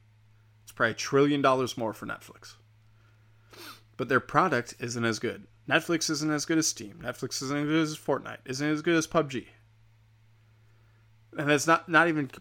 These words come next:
bringing in, like, Amazon and Apple and stuff that are growing in that market past them. Well, podcasting wasn't around. It's different than that on the radio. Radio was on. Podcasts are better.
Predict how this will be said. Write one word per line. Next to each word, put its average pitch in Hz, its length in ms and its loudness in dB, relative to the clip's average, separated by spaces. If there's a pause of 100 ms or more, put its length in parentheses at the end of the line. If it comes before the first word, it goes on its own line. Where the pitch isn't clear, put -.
bringing 147 260 2
in, 143 160 0
like, 117 220 -4
Amazon 123 500 0
and 113 100 -4
Apple 117 300 -2
and 104 100 -8
stuff 104 280 -6
that 110 100 -4
are 107 60 -4
growing 113 500 -6
in 127 200 -4
that 117 200 -2
market 113 440 -4 (880)
past 117 320 0
them. - 160 -14 (1600)
Well, 151 120 4
podcasting 147 720 4
wasn't 113 240 -4
around. 113 280 -8
It's - 240 -16
different 165 380 -2
than 151 140 -2
that 151 160 6
on 151 100 0
the 143 60 -4
radio. 147 380 0 (360)
Radio 156 260 2
was 135 140 0
on. 127 220 0 (2500)
Podcasts 131 460 -2
are 143 140 4
better. 147 460 2